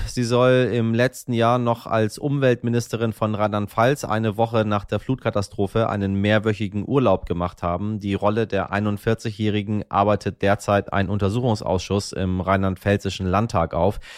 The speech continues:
Die Opposition in Form von C D U und Linken fordert aber jetzt schon den Rücktritt der grünen Politikerin. Am vergangenen Donnerstag musste bereits die nordrhein-westfälische Umweltministerin Ursula Hein-Esser zurücktreten.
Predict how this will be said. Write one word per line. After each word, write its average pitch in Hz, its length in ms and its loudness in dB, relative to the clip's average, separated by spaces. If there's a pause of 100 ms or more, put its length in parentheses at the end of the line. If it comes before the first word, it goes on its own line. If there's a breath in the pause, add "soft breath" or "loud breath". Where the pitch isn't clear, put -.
(360 loud breath)
Die 107 100 4
Opposition 117 600 2
in 113 120 0
Form 113 320 2
von 110 180 0
C 117 200 0
D 110 160 2
U 127 200 2
und 107 160 0
Linken 120 320 2
fordert 117 420 2
aber 107 200 4
jetzt 107 240 0
schon 120 240 0
den 104 160 0
Rücktritt 131 500 -2
der 135 100 2
grünen 135 340 0
Politikerin. 131 840 2
Am 110 180 0
vergangenen 107 400 0
Donnerstag 117 540 2
musste 110 260 -2
bereits 104 420 2
die 113 120 0
nordrhein-westfälische 104 1000 0
Umweltministerin 101 840 0
Ursula 98 480 0
Hein-Esser 95 600 0
zurücktreten. 92 720 -2